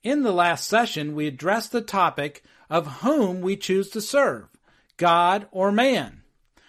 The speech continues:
For those who have made the decision to serve God,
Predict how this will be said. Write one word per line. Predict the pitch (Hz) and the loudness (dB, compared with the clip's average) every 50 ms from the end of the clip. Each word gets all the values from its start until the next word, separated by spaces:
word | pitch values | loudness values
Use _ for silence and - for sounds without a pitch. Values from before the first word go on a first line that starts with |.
| _ _ _ | _ _ _
For | _ - 180 180 | _ -2 -2 0
those | 139 202 233 277 311 320 294 - | 2 2 2 2 2 0 -2 0
who | - 233 | 2 4
have | 208 165 | 4 4
made | 170 175 180 190 180 156 | 2 0 0 0 0 -2
the | 156 | -6
decision | 147 131 135 - - - 240 285 285 - 175 165 170 185 170 - - | -6 -6 -8 -10 -6 -4 -4 -4 -2 -4 -4 -6 -6 -8 -12 -12 -12
to | 135 131 | -10 -10
serve | - - 196 196 185 156 127 110 | -4 0 0 2 2 0 -2 -2
God, | - 196 233 247 190 151 135 - - 135 | 0 0 2 2 2 2 2 0 -4 -8